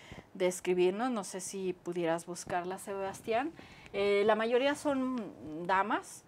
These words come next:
Eh, no tengo el gusto de conocerlas, eh, personalmente,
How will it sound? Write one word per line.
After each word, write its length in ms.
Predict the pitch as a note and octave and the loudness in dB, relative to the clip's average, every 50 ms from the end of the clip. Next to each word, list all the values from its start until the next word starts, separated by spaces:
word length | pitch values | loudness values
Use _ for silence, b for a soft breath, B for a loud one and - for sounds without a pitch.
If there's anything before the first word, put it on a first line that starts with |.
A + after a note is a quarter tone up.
| B B B B B B B | B B B B B B B
Eh, 120 | F3+ F3+ | -4 -2
no 140 | F3+ F#3+ G3+ | -2 -2 0
tengo 220 | - A#3+ A#3 A3+ G#3+ | 0 0 0 0 0
el 80 | G3+ | 0
gusto 260 | F#3+ F#3 - - G#3 | -2 -4 -2 0 2
de 100 | G3 F#3+ | 2 2
conocerlas, 800 | F#3 F#3 F3 F3 E3+ - F#3 E3+ E3+ F3+ F#3+ G#3 G3+ - - - - | 0 -4 -8 -8 -8 -6 -4 -2 0 0 0 0 -2 -6 -10 -10 -6
eh, 200 | E3+ E3+ E3 D#3+ D#3+ | -2 -2 -2 -2 -2
personalmente, 960 | - E3+ E3+ - F3+ F3 F3 F3 F3 F3 E3+ E3+ E3 D#3+ D3+ - F3 G3 B3 | -4 -4 -4 -6 -6 -6 -4 -4 -4 -2 -4 -4 -4 -4 -4 -4 -4 -4 -4